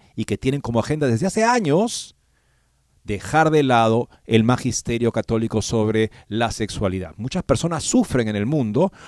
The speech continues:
porque no saben la verdad de la Iglesia Católica sobre esos temas fundamentales para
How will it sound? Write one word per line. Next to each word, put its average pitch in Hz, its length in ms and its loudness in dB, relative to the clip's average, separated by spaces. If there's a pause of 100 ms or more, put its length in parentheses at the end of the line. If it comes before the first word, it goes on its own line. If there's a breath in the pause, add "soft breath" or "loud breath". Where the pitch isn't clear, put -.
(140 loud breath)
porque 123 480 4
no 170 540 4 (160)
saben 104 800 2
la 117 200 -2
verdad 107 360 0
de 135 100 -4
la 123 60 -4
Iglesia 110 340 -2
Católica 110 480 -4
sobre 107 200 -2
esos 110 200 -4
temas 120 300 0
fundamentales 135 1080 0
para 104 420 2